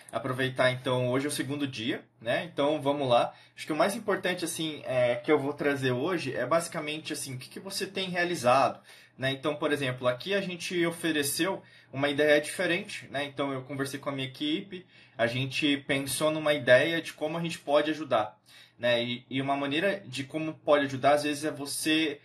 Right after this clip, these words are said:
é, sair da sua zona de conforto, né? Eu vou dar um exemplo prático nosso aqui,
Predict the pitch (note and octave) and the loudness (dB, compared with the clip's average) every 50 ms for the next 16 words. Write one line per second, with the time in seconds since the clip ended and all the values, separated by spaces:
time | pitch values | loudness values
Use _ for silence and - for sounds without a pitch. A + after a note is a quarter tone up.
0 | _ _ _ - - B2+ B2+ - - C#3+ C#3 D3+ D#3+ E3+ - F3 D#3 C#3+ D3+ D3+ | _ _ _ -2 0 0 2 2 2 2 2 2 0 -2 -2 -2 -2 -2 -2 -4
1 | D3+ D3 - - D#3+ D#3 - - C3+ B2+ A#2+ A2 - - _ _ _ _ _ _ | -4 -4 -4 -4 -6 -6 -4 -4 -2 -2 -2 -2 -4 -10 _ _ _ _ _ _
2 | - A#2 B2+ C3 G#3 G#3 B3 B3 G#3 D3+ C#3+ C3+ B2+ D3 C#3 C3+ - C3+ B2+ B2 | -4 -2 -2 0 0 0 2 2 2 0 0 -2 -2 -4 -4 0 4 4 4 4
3 | - - - - B2 A#2 A2+ A2 A#2+ - - - - - A#2 - - E3 G3 G#3 | 2 -2 -10 -12 -12 -6 0 4 4 4 4 2 -2 -6 -8 -8 -8 -8 -8 -8
4 | G#3 | -10